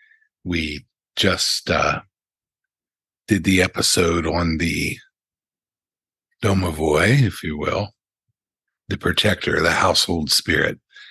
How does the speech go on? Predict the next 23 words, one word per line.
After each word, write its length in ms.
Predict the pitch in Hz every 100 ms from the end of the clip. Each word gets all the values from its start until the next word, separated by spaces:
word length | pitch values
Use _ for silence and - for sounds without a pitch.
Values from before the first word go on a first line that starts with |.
| - - _ _
And 640 | 98 82 76 76 76 76 -
I 100 | -
wanted 260 | 104 107 98
to 60 |
clarify 580 | 98 104 95 87 - 82
a 120 | 80
couple 320 | - 92 - 78
of 140 | -
things. 600 | 107 95 73 76 - - _ - _ _ _ _ _ _ -
I 20 |
made 220 | 90 101 101
a 80 |
statement 480 | - - 110 101 98
in 160 | 95 90
there 280 | 95 90 85
that 600 | 90 87 87 - - - _ _ _ _ _ _ _ _ _ _ _ _ _ _ _ _ _ _ _ -
I 180 | - 85
was 220 | 82 76
called 320 | - 92 85
a 40 | -
protected 560 | 87 - 85 - 80 -
soul, 340 | - 82 80
and 240 | 76 82